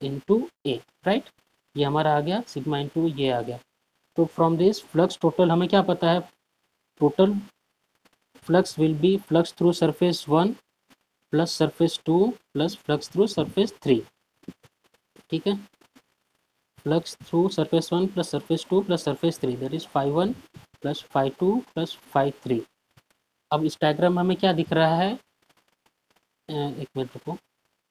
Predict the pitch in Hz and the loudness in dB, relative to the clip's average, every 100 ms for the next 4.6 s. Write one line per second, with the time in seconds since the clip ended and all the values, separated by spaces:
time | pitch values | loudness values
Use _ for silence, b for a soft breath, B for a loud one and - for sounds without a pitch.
0 | _ - 160 190 208 143 131 147 160 185 | _ -8 -4 -4 -6 -12 -6 -4 -2 -2
1 | 202 - _ _ _ _ _ _ - 147 | -4 -10 _ _ _ _ _ _ 4 6
2 | 180 196 - - _ _ _ 151 - 185 | 6 0 -10 -16 _ _ _ -10 0 4
3 | 180 185 - _ _ - 156 - 165 160 | 4 2 -6 _ _ -10 -4 4 4 4
4 | 156 190 - - 175 | 2 -2 -2 2 2